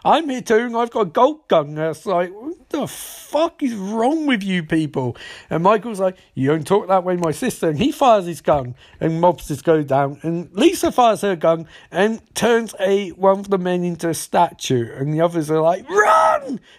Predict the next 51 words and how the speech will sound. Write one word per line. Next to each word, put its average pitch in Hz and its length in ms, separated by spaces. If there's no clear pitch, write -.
So 214 160
they 247 140
run, 214 340
and 170 140
Si-, 208 280
Michael 208 400
and 190 100
Lisa 185 380
hide 175 240
behind 165 240
table. 180 320
Michael's 147 380
sort 170 140
of 180 40
like, 175 100
"Lisa, 285 500
you 180 160
said 247 280
you 262 80
want 202 200
to - 60
spend 208 260
more 208 160
time 254 320
together." 170 360
And 170 120
she's 247 200
like, 226 200
"I 294 220
know 320 240
I 302 120
did. 269 280
I 320 140
have 403 140
a 381 60
gold 392 400
gun." 254 240
Michael's 240 220
like, 262 120
"Yes, 170 260
we've 170 220
really 214 180
talked 233 220
about 170 200
how, 214 340
how 185 220
impractical 202 680
your 170 140
gold 180 260
gun 160 200
is, 208 220